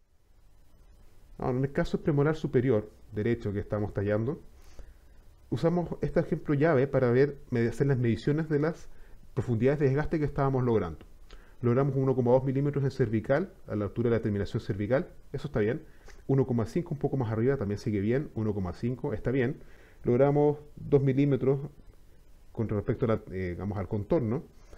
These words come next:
lo cual también está bien. Y logramos cero cinco milímetros acá en palatino, en cervical palatino, lo cual también está bien. Para una técnica metal cerámica, para una técnica con núcleo fortalecido, eh, sería incorrecto en palatino. Para eso sirve este tipo de llave.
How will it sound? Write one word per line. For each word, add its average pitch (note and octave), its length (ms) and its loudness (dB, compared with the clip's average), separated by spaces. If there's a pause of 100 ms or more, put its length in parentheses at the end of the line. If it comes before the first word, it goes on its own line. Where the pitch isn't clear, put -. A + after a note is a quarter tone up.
(120)
lo G2+ 100 -2
cual G#2 140 0
también G#2+ 240 0
está C#3 160 0
bien. F3 240 0 (240)
Y E3+ 360 2
logramos D3+ 380 0
cero C#3 140 0
cinco C#3+ 240 -4
milímetros C#3 640 0
acá C3 400 -4 (440)
en A#2 200 0
palatino, A#2+ 560 0 (200)
en A2+ 100 -4
cervical A2+ 500 -2
palatino, G#2+ 480 -4 (920)
lo F2+ 60 -2
cual F#2 140 -2
también G#2 200 0
está A2+ 120 0
bien. G2 240 0
Para G#2+ 160 0
una G#2 100 0
técnica A#2+ 300 0
metal A2+ 300 0
cerámica, G2+ 580 -4 (380)
para G#2 160 -2
una A2 100 0
técnica C3 260 0
con A2+ 160 -2
núcleo C#3 240 -2
fortalecido, C#3 800 -2 (380)
eh, G2+ 260 2
sería A#2+ 380 0
incorrecto A#2+ 460 0
en A2 60 -4
palatino. - 380 -4 (1600)
Para A#2+ 200 2
eso D3 180 0
sirve C3+ 420 0
este B2 140 0
tipo A#2+ 240 0
de F#2+ 60 4
llave. D#2+ 160 -6